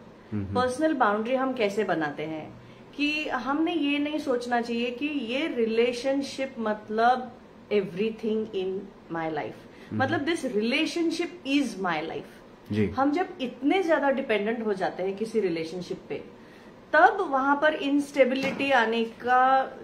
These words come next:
Speaker 2: chance ज्यादा होता है। इसके लिए एक बहुत अच्छी एनालॉजी है
Speaker 1: हम्म।
Speaker 2: कि जैसे एक, अ, एक glass भर के एक पान-, पानी का glass है, ठीक है, उसमें आपके life के जो अलग-अलग problems हैं, वो एक-एक problem को आपने एक-एक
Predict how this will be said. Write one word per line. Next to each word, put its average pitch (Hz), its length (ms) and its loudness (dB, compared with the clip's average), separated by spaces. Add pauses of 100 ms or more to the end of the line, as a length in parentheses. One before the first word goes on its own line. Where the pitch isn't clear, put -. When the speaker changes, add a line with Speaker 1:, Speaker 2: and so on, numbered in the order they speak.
(120)
Speaker 2:
chance 226 520 0
ज्यादा 185 260 4
होता 226 280 2
है। 247 140 0
इसके 294 300 0
लिए 370 120 2
एक 285 100 -2
बहुत 269 160 6
अच्छी 254 240 -2
एनालॉजी 208 540 2
है 180 300 -4 (120)
Speaker 1:
हम्म। 123 240 2 (220)
Speaker 2:
कि 339 320 2
जैसे 294 420 -2
एक, 277 420 -4
अ, 233 360 2 (200)
एक 208 120 -8
glass 208 520 2 (380)
भर 202 160 -2
के 202 140 -4
एक 226 280 0
पान-, 170 400 -4
पानी 220 260 4
का 214 280 4
glass 160 420 -4
है, 147 120 -10 (380)
ठीक 285 140 -10
है, - 180 -8 (340)
उसमें 320 280 2
आपके 320 280 4
life 240 360 2
के 285 100 -2
जो 269 160 4
अलग-अलग 226 580 4
problems 190 520 2
हैं, 147 300 -8
वो 214 180 -6
एक-एक 269 500 -4
problem 240 420 2
को 254 80 -2
आपने 220 380 2
एक-एक 254 440 -6